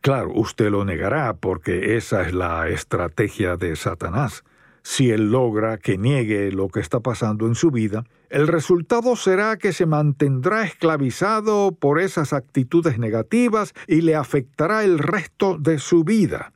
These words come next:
Es posible que se sienta libre, pero debe examinar su corazón y preguntarse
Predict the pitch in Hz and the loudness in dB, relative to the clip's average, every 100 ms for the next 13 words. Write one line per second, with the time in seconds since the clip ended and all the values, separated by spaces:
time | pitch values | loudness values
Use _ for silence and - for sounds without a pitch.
0 | _ - - 262 240 247 247 240 240 226 | _ -6 -2 -2 0 0 2 2 0 2
1 | 220 202 190 - 190 190 185 180 202 185 | -2 0 -2 0 0 0 0 2 2 4
2 | 190 165 180 170 151 180 175 180 175 170 | 0 2 2 2 2 2 2 2 2 0
3 | 147 151 143 - 139 127 123 202 220 185 | -2 -2 -2 -2 -2 0 0 0 -2 -2
4 | 196 160 170 151 - 170 151 123 110 107 | -2 2 2 2 0 2 2 2 0 -2
5 | 101 208 185 - 165 | -2 -2 -2 2 2